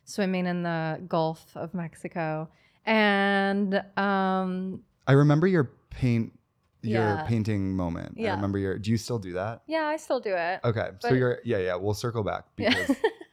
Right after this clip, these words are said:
Speaker 2: we've got some things to talk about. But you are in Florida, you're doing the pandemic,
Speaker 1: Mm-hmm.
Speaker 2: and then Dime Piece, how does that start?
Speaker 1: Well, I was turning thirty.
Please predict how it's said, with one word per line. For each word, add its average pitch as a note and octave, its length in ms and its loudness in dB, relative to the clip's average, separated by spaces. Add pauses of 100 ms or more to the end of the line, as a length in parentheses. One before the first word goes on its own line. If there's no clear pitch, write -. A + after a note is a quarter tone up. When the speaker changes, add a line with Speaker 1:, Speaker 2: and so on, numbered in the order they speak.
(560)
Speaker 2:
we've G#2 200 0
got G#2+ 200 0
some G#2+ 160 -2
things F#2+ 260 -4
to F#2+ 60 -12
talk F2+ 260 -6
about. F2+ 300 -6
But F#2 160 -4
you G#2 680 -2
are F#2+ 120 -2
in G2+ 200 -2
Florida, F2 500 -2
you're F#2+ 160 -6
doing G2+ 680 -2 (320)
the A2+ 80 -2
pandemic, G#2 600 -2
Speaker 1:
Mm-hmm. F#3+ 440 -4
Speaker 2:
and G#2 120 2
then G#2 140 2
Dime F#2 260 0
Piece, G2 380 -10 (460)
how F#2+ 160 -4
does F#2+ 140 -2
that F2+ 160 -4
start? - 380 -8 (120)
Speaker 1:
Well, B3 520 6
I A3 80 -2
was A3+ 180 -4
turning C4 340 0
thirty. F#3+ 640 -2